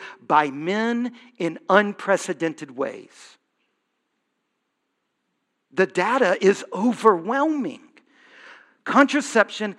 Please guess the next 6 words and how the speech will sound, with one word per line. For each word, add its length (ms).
has 280
released 920
males 840
to 220
a 60
historically 1040